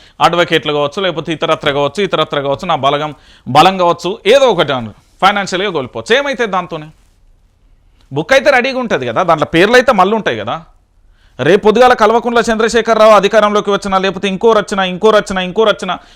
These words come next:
పక్కా ఈ లిస్ట్ ఇచ్చి ఏ నల్లమల అడవులలోనో ట్రాన్స్‌ఫర్ చేసేదాకానే అయితేనే నేను ఇక్కడ నుండి కదులుతా అంటే, ఇడా తెలంగాణ రాష్ట్ర వ్యాప్తంగా జర్నలిస్ట్ రంజిత్ అంటేనో, లేకపోతే ఒక పార్టీ కండువ, నేను ఏ పార్టీ అయినా, కాంగ్రెస్ పార్టీ కార్యకర్తలు కూడా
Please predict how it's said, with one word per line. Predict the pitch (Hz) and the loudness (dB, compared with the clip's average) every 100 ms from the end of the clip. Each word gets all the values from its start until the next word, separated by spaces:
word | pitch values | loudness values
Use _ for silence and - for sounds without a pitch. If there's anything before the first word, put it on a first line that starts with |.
| _ 196 | _ -2
పక్కా | 196 277 | 0 -2
ఈ | 247 | -2
లిస్ట్ | 226 226 247 | -4 -6 -8
ఇచ్చి | 226 254 | -8 -2
ఏ | 214 | 0
నల్లమల | 233 214 233 240 | 2 2 2 4
అడవులలోనో | 233 214 202 220 214 208 202 | 4 4 4 0 0 0 -2
ట్రాన్స్‌ఫర్ | 190 190 196 220 202 | -2 -2 -2 -2 -2
చేసేదాకానే | 196 208 190 190 | -2 -2 -2 -4
అయితేనే | 185 175 202 190 - _ _ 160 | -6 -6 -6 -6 -8 _ _ -8
నేను | 185 | -6
ఇక్కడ | 185 220 | -4 -4
నుండి | 214 208 | -2 0
కదులుతా | 190 202 202 208 | 0 0 -2 -2
అంటే, | 202 233 233 _ _ _ _ _ _ _ _ _ _ _ _ _ _ _ _ _ _ _ _ _ _ _ _ _ _ _ | -2 -10 -14 _ _ _ _ _ _ _ _ _ _ _ _ _ _ _ _ _ _ _ _ _ _ _ _ _ _ _
ఇడా | 107 139 | -2 -2
తెలంగాణ | 196 180 220 220 214 | 0 -4 -2 0 2
రాష్ట్ర | 202 202 | 0 -2
వ్యాప్తంగా | 202 196 196 196 | -6 -6 -8 -8
జర్నలిస్ట్ | 170 185 190 175 | -8 -8 -8 -8
రంజిత్ | 170 175 | -6 -6
అంటేనో, | 175 156 156 151 156 | -6 -6 -6 -8 -4
లేకపోతే | 175 170 | -6 -4
ఒక | 185 175 | -6 -2
పార్టీ | 175 190 208 | -2 -2 -2
కండువ, | 185 175 175 | -4 -4 -4
నేను | 196 254 | -2 0
ఏ | 247 | 2
పార్టీ | 294 302 302 | 2 2 0
అయినా, | 247 151 | -2 0
కాంగ్రెస్ | 160 196 226 226 | -2 0 0 2
పార్టీ | 226 220 | 0 0
కార్యకర్తలు | 220 208 208 202 214 | -2 -2 -2 -4 -4
కూడా | 202 269 | -2 -2